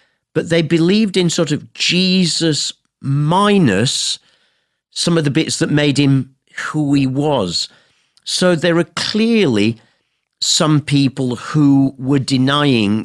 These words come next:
that Jesus was really fully human, uh, like you and I. So he actually opens his letter by saying, "That which was from the beginning, which we've heard, which we've seen with our eyes, which we've looked at,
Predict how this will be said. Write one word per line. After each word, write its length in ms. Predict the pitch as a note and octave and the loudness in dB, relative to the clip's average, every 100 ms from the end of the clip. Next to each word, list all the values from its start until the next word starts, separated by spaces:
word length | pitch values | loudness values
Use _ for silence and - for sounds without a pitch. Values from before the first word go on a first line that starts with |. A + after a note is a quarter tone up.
| - | -4
that 340 | B2 B2 - _ _ - | -2 -2 -4 _ _ -14
Jesus 640 | - D#3+ F3 D#3 D3 C3 - | -4 0 2 2 0 -2 -2
was 280 | B2+ G#2+ A2+ | -2 -2 -4
really 880 | G2+ A2+ C#3 D3+ C#3 G2+ F#2+ G2+ _ _ _ _ _ _ | -8 -2 2 2 2 0 0 -4 _ _ _ _ _ _
fully 720 | - - E3+ D3+ A2 G#2 F#2+ _ _ _ _ _ | -16 -8 -2 0 2 0 -4 _ _ _ _ _
human, 800 | _ - - F3 C3+ A2 D#2+ D2 _ _ _ _ _ - | _ -8 0 2 4 2 -2 -10 _ _ _ _ _ -10
uh, 180 | D#2+ F#2 | -8 -6
like 420 | B2+ B2 A2+ - | -4 -2 -2 -6
you 300 | - A2+ A2+ | -6 -2 0
and 120 | G#2 A2 | 2 0
I. 320 | A2+ G2+ F2+ | 0 -2 -2
So 460 | - - A#2 G#2+ G2+ - _ _ _ | -4 -2 0 0 -2 -10 _ _ _
he 240 | A#2+ C3+ | -2 0
actually 420 | C#3 - B2 A2+ | -2 -2 -2 -2
opens 580 | - C#3 C#3+ - A2+ G2+ | -2 0 0 0 0 0
his 200 | A2+ F#2+ | 0 -2
letter 320 | G#2+ C#3+ - | -2 -4 -4
by 220 | F#2+ G2+ G2+ | -4 -2 -2
saying, 380 | - G2+ G#2 | -2 0 0
"That 240 | G2+ B2+ - | -2 -4 -4
which 240 | A#2 - | -6 -4
was 180 | A2+ - | -4 -6
from 280 | - G#2+ G2+ | -4 -4 -2
the 100 | F2 | -4
beginning, 580 | G2+ E2+ C3+ C3 A#2+ G#2+ | -6 -2 0 2 2 0
which 240 | F2 - | -4 -6
we've 220 | G2+ F#2+ | -6 -6
heard, 460 | - D3+ D3+ D3 G#2+ | -2 0 2 2 0
which 300 | A2+ - - | -4 -6 -6
we've 280 | A2+ G#2+ - | -4 -4 -4
seen 920 | - - - E3+ E3+ E3+ E3+ E3 C3+ | -4 -2 -2 0 0 0 0 0 0
with 180 | B2+ | 0
our 240 | B2 A#2+ B2 | -2 -2 0
eyes, 460 | C3+ C#3 D3 B2+ | 0 0 -2 -2
which 340 | G#2 B2 - - | -4 -8 -6 -4
we've 260 | A#2+ G#2 | -2 -2
looked 640 | G#2+ G#2+ A2+ F3 - - - | -4 -4 0 -2 -4 -8 -2
at, 320 | D#3+ E3+ - | -2 -2 -6